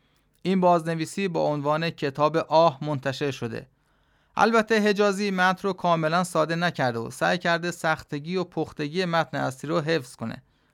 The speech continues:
اما خوانش اون رو برای ما راحت تر کنه. این کتاب توسط نشر حکمت منتشر شده و در کتابخانه‌های عمومی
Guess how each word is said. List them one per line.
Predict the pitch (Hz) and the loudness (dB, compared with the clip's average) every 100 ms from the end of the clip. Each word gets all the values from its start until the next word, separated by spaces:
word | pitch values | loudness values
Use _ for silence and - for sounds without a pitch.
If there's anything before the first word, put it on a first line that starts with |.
| - | -4
اما | 151 165 | 0 0
خوانش | - 160 160 190 202 | 0 0 0 -2 -2
اون | 190 185 | -2 0
رو | 175 | 0
برای | 160 156 175 | 2 2 0
ما | 156 160 175 _ - | 0 -2 -2 _ -4
راحت | 139 127 123 | -2 0 -4
تر | - 131 | -2 -2
کنه. | 120 110 120 - _ _ _ _ _ _ - | -2 -10 -10 -16 _ _ _ _ _ _ -2
این | 190 | 0
کتاب | 190 180 185 175 | 0 4 2 4
توسط | 175 160 175 165 | 2 0 -2 -4
نشر | 165 180 180 180 | 0 2 2 -2
حکمت | 170 151 175 175 156 | -4 -4 -2 -2 -2
منتشر | 139 127 131 120 | -6 -6 -6 -8
شده | - 117 120 | -8 -8 -4
و | 139 139 | -2 0
در | 139 | 0
کتابخانه‌های | 131 147 143 143 - 143 143 143 190 | -2 -6 -2 -2 -2 -4 -2 0 0
عمومی | 180 151 151 160 180 | 0 -2 -4 -4 -6